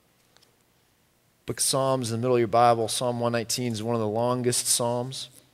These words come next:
We'll just read, it's broken into sections, and we'll just read, uh, the second one here. Psalm one nineteen, starting in verse nine.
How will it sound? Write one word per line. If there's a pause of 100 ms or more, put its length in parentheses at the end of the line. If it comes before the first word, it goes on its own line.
(1120)
We'll
just
read,
it's
broken
into
sections,
and
we'll
just
read, (600)
uh,
the
second
one
here. (3500)
Psalm
one
nineteen, (1800)
starting
in
verse
nine.